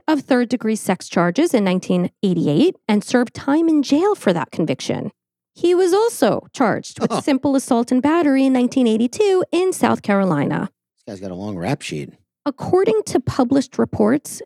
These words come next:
Speaker 1: Reeves next surfaced in New York City, where he resigned as pastor at Cedar of Lebanon Baptist Church in January of two thousand two, in order to establish his own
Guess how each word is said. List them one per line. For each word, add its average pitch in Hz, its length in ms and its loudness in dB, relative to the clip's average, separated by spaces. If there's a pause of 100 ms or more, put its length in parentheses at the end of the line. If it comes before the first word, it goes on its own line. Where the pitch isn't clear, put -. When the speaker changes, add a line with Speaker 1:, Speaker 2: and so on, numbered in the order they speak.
(100)
Speaker 1:
Reeves 262 560 2 (280)
next 240 500 0
surfaced - 720 0
in 254 180 4
New 254 100 4 (160)
York 294 200 -2
City, - 600 -2
where 214 100 2
he 247 180 2
resigned 220 960 2
as 226 200 0
pastor 240 600 -2
at - 160 -2
Cedar 247 400 0
of 214 140 0
Lebanon 208 420 0
Baptist 185 500 -4
Church 226 380 0
in 208 100 2
January 196 540 0
of 190 100 -2
two - 140 -2
thousand 180 380 0
two, 294 340 4 (400)
in 311 180 2
order 339 240 2
to - 160 -2
establish 294 600 0
his 320 160 0 (200)
own 370 180 4